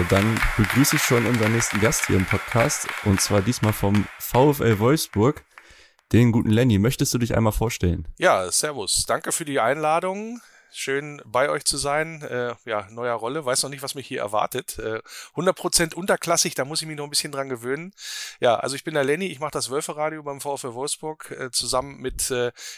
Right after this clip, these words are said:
Speaker 2: ja, vielen anderen Mitstreitern. Schöne Grüße an dieser Stelle.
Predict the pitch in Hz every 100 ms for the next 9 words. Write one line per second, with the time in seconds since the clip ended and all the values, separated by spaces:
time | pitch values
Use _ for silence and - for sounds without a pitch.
0 | - 107 - - 170 170 160 147 151 -
1 | - 95 104 139 160 151 - 127 113 127
2 | 117 95 98 95 - 110 113 147